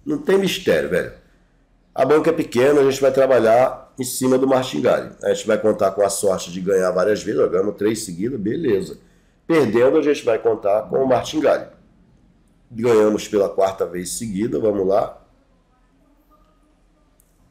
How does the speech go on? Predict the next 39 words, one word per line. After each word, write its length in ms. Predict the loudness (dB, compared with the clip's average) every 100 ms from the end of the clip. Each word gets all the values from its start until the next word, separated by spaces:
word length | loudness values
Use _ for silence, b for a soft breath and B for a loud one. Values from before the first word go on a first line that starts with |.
| -10
E, 420 | -4 0 2 0 -2
Pararatibum, 920 | 0 2 2 -2 -2 0 0 -2 -6
oi, 340 | 0 0 0 -4
ganhamos 460 | 0 4 4 2 -2
pela 240 | 0 0
quinta 320 | -2 -4 -2 0
vez 260 | 0 -2
seguida 320 | -4 0 0
e 20 | 0
já 140 | -2
estamos 300 | 0 0 0
quase 240 | 2 0 2
fazendo 580 | 2 2 2 0 -4 B B B -8
os 200 | -4 -2
vinte 280 | -2 -2 -4
por 120 | -4
cento 300 | 0 2 2
sem 420 | 0 0 2 0
usar 280 | 0 0 0
nenhum 220 | 0 0
martingale. 800 | 0 -2 -4 -8 -2 -2 0 -4
Que 160 | -4 -2
isso? 480 | 0 0 -4 -6
Agora, 680 | -6 -4 -4 -2 0 0 0
agora 280 | -2 -6 -8 -18 b b b _
é 140 | -2
martingale, 1040 | -2 -4 -6 -8 -6 0 2 4 2 0 -2
é 60 |
martingale. 800 | -4 -6 -10 -14 -10 -6 -2 -2
Eu 80 | -4
falo 180 | -8 -6
martingale 520 | -6 -8 -8 -8 -8
nessa 180 | -10 -18
porra, 220 | -20 -20
a 20 | -18
gente 80 |
tá 80 | -14
no 80 | -10
Brasil. 440 | -6 -6 -8 -16